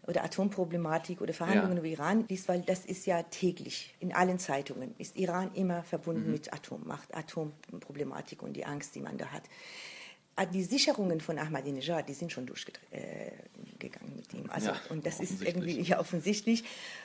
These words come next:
Speaker 1: Und ich, ich kann diese Gefahr wirklich, äh, nicht einschätzen. Das kann ja nicht mal Herr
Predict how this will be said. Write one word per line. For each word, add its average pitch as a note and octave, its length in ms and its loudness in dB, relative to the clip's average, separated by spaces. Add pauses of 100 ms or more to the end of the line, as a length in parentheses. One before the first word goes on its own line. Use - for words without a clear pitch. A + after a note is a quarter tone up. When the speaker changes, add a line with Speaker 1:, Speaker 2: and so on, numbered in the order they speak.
(180)
Speaker 1:
Und G3 380 2 (480)
ich, - 340 -2
ich - 300 -4
kann B3 320 6
diese G#3 220 4
Gefahr F#3+ 420 2
wirklich, F#3+ 460 -4
äh, F3+ 300 4
nicht G3 300 0
einschätzen. D#3+ 600 0
Das D#3 160 -2
kann F3+ 160 -2
ja F#3 80 2
nicht F3 180 -2
mal D#3+ 140 -2
Herr D#3 260 -2